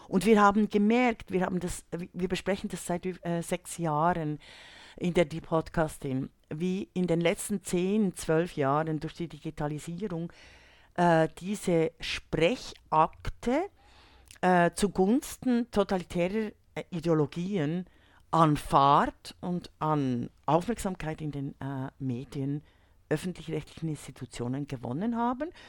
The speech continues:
und vor allem auch Macht. Und das wurde mir nie so bewusst wie im Irankrieg, der ach-, am achtundzwanzigsten Februar mit der Bombardierung,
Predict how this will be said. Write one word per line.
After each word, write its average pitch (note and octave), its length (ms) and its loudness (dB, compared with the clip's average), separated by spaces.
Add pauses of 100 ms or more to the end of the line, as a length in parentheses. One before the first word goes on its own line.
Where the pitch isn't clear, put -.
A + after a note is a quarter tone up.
(140)
und C#4+ 180 -2
vor B3 180 -4
allem G3+ 260 0
auch F#3 260 -8
Macht. - 420 -6 (580)
Und F3+ 160 2
das G#3 220 6
wurde G#3+ 240 2
mir G3 340 2 (320)
nie A3+ 400 6
so B3 180 0
bewusst G3 680 -2
wie G#3+ 240 -2 (500)
im F3+ 180 6
Irankrieg, D3 840 0
der D3 240 0 (140)
ach-, B2+ 300 -2
am C3+ 320 -2
achtundzwanzigsten D#3+ 880 0
Februar A#2+ 400 -4
mit A#2+ 200 -8
der B2+ 60 -6
Bombardierung, E3+ 840 -4